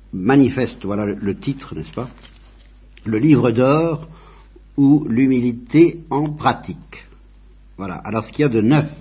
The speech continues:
par rapport à tout ce que j'ai pu vous dire jusqu'à présent, ou, ou presque, c'est ce mot en pratique.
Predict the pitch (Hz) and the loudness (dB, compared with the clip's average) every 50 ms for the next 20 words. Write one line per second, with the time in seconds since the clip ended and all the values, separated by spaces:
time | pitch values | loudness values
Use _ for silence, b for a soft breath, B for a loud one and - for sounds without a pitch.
0 | - - - 95 98 113 104 107 120 117 98 92 85 b b b b b b - | -18 -14 -14 -12 -10 -10 -8 -8 -8 -8 -8 -10 -12 b b b b b b -14
1 | - 117 107 - - 104 107 107 104 107 98 107 101 101 95 95 90 80 101 92 | -12 -12 -10 -8 -6 -4 -4 -4 -4 -4 -4 -4 -2 -4 -4 -6 -6 -8 -8 -8
2 | - 95 98 95 127 135 - - - - 143 - - - - - - 117 104 120 | -6 -8 -6 -6 -6 -6 -8 -10 -16 -20 -20 -20 -20 -20 -20 -14 -10 -8 -8 -6
3 | - 156 113 101 - 127 151 165 160 - - - - b b b b b b b | -4 -4 -6 -4 -2 -2 -2 -2 -4 -8 -14 -20 -20 b b b b b b b
4 | b - - - - - 127 127 113 - 113 110 110 127 143 139 - 117 110 104 | b -20 -20 -8 -2 0 0 0 0 0 0 2 2 2 2 2 0 -2 -2 -2
5 | 107 98 - - - - - - - - | -4 -6 -6 -6 -10 -12 -12 -16 -20 -20